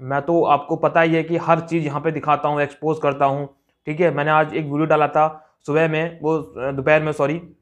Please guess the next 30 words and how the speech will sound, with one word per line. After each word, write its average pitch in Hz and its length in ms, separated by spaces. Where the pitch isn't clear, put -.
तो 175 60
आपने 156 220
देखा 160 240
होगा 165 180
किस 170 160
तरह 156 180
से 156 160
न्यूड 151 220
फोटो 151 300
पे 151 160
अब 151 340
काट 143 240
के 151 80
लगा 139 240
रहे 143 100
हैं, 143 80
फोटो 139 280
चेहरा 139 220
लगा 131 260
रहे 135 120
हैं 143 80
और 135 220
पूरा 131 400
बदनाम 117 520
कर 123 160
रहे 113 340
हैं। 139 300
तो 214 60
यहाँ 185 360
पे 226 380